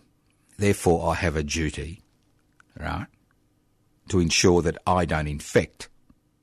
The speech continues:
the people I see, 'cause the people I see, is, although I'm only work part-time now,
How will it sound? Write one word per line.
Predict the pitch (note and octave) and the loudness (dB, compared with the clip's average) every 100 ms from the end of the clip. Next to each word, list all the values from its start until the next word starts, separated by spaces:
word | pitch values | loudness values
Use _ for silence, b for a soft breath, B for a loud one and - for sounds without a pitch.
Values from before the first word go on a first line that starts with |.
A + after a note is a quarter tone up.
| _ _ _ _ _ _ _ _ _ | _ _ _ _ _ _ _ _ _
the | - | -12
people | - E2 D#2+ | -6 -4 -4
I | D2 | -6
see, | - - E3+ | -4 2 2
'cause | D2 D#2+ | 2 -4
the | E2 | -6
people | D#2 F#2+ D2+ | -2 -2 -4
I | C#2+ | -8
see, | C#2 - E2+ F2+ | -10 -10 -8 -8
is, | E2 - - | -10 -12 -10
although | F2+ D#2+ D#2 | -8 -6 -4
I'm | D2+ C2+ _ _ _ - | -6 -12 _ _ _ -10
only | E2 D#2 | -8 -6
work | D#2 D#2 - | -6 -6 -6
part-time | D#2 D2+ - F2+ F2+ F2+ | -8 -8 -4 -2 -2 -2
now, | F#2+ | -2